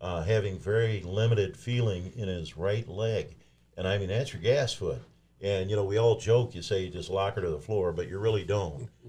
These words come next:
Speaker 1: Uh, there are times when you're going through traffic, you're working that throttle, and, uh, you know, I think that he struggled with knowing where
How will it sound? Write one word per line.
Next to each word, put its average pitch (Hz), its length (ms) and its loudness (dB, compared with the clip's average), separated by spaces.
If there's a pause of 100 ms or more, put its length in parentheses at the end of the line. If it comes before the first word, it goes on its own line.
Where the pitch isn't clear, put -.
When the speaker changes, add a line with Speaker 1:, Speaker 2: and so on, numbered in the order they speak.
(180)
Speaker 1:
Uh, 82 260 0
there 85 120 0
are 85 60 -2
times 104 400 -2
when 98 100 -6
you're 92 80 -8
going 98 220 -4
through 95 140 -10
traffic, 95 420 0
you're 82 80 -8
working 90 240 -8
that 82 180 -6
throttle, 85 440 -4
and, 73 140 -8 (480)
uh, 80 460 -4
you 110 100 -4
know, 87 120 0
I 113 160 2
think 87 420 -4
that 85 320 -4 (260)
he 98 200 -8
struggled 98 640 -2
with 92 380 -2 (520)
knowing 104 400 0
where 110 460 0